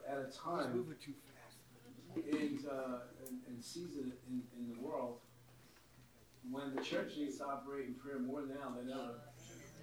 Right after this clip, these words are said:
And, uh, many people find themselves not really sure of the power that we have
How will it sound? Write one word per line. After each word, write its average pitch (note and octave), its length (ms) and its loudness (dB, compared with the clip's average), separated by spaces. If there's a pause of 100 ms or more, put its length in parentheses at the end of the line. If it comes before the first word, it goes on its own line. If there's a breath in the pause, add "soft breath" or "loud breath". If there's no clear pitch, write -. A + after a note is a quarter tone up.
(1200)
And, C3+ 460 6
uh, B2+ 380 4
many D#3 240 0 (120)
people C4+ 320 0
find C#3+ 220 -2
themselves C3 340 -2
not - 160 -6
really C3+ 240 -4
sure E3 260 -4
of A#2+ 80 0
the A#2 60 -4
power A#2 460 -2 (840)
that B2+ 220 6
we C#3 120 4
have C3 360 2